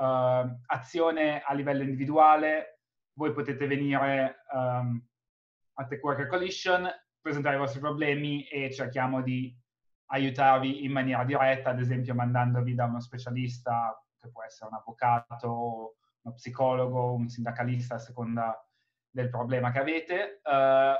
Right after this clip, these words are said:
oppure vi supportiamo entrando nella vostra azienda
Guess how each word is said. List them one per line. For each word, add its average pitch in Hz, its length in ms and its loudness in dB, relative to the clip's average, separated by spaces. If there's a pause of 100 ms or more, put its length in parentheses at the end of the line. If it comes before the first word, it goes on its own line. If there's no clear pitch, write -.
(440)
oppure 190 460 4
vi 156 100 0
supportiamo 151 880 2
entrando 147 640 0
nella 123 200 0
vostra 120 360 -6
azienda 120 680 -4